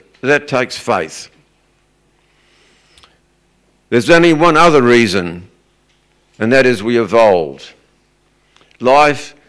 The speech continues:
commenced in the primeval soup, and chemicals came together,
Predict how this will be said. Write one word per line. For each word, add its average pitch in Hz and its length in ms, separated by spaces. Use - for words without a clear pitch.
commenced 127 500
in 120 80
the 113 80
primeval 117 880
soup, - 460
and 98 200
chemicals 131 520
came 139 360
together, 101 580